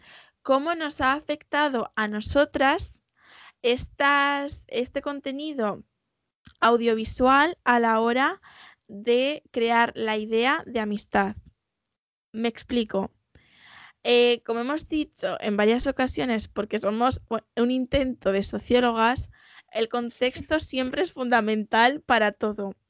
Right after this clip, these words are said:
Y la infancia al final se convierte en nuestras gafas para ver el mundo cuando seamos personas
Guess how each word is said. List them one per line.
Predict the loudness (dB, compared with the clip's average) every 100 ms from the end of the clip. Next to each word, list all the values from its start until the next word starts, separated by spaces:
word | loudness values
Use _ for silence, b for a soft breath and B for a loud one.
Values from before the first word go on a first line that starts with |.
| B B B
Y | -6 -2
la | 0
infancia | -2 -8 -6 -4 -4 -10 -8 -6 -6
al | -6 -8
final | -8 -4 -4
se | -4 -8
convierte | -8 -4 -4 -4 -4 -6 -4
en | -6
nuestras | -6 -6 -4
gafas | -2 -2 -4
para | -2 0 0
ver | 0
el | -2 -2
mundo | -4 -6 -2 0 -2 -4 -14 -20 B B B B _ -18 -2
cuando | 0 0
seamos | -2 0 0 0 -2 -2
personas | -2 -2 0 0 0